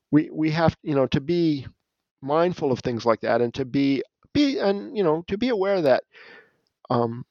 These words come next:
our pop culture and propaganda and conspiracy theories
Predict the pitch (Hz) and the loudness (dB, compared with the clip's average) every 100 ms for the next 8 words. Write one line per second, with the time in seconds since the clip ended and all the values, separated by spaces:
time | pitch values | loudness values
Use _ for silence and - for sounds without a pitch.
0 | _ - 131 - - - 214 220 208 202 | _ -2 0 0 -2 -2 0 0 0 0
1 | 190 175 131 120 113 110 - - 139 131 | 0 0 2 2 2 -2 -6 -4 -2 -2
2 | 175 196 196 190 180 143 123 127 120 - | -2 0 0 0 0 -2 -4 -4 -4 -2
3 | 196 190 - 180 180 170 165 160 156 - | 0 0 -2 -4 -2 0 2 2 0 -2